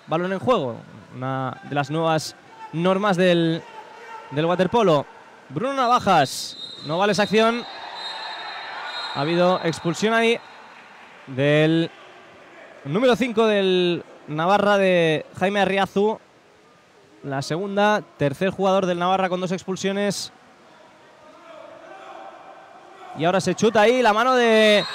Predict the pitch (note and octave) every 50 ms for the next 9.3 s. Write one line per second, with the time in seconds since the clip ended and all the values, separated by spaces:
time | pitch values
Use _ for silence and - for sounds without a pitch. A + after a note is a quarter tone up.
0 | - - - - - - F#3 G#3+ G#3 A#3 D4+ C#4+ C4 A#3+ A3 C#4+ D#4 D4 - -
1 | A#3 A#3 A#3 A#3 C4+ C#4+ D4+ C#4 B3+ A3+ G#3+ G3+ G3 - - - - - - -
2 | - - - - - - - - - - - - - - - - - - - -
3 | - - - - - - - - - - - - - - - - - - - -
4 | - - D3 F#3+ A#3 C#4+ C#4 B3+ A3 G3 - - - - - - - - - -
5 | - - - - - - - - - - - - - - - - - - - -
6 | - C#3+ D#3 A3 B3 - C4+ B3 - B3 B3 A3+ G#3+ G3+ G3 G3 F3+ - - -
7 | - - - - - - - - - - - - - - - - - - - -
8 | - - - - - - - - - - - - - - - - - - C#3 C#3+
9 | - - E3 E3 E3+ -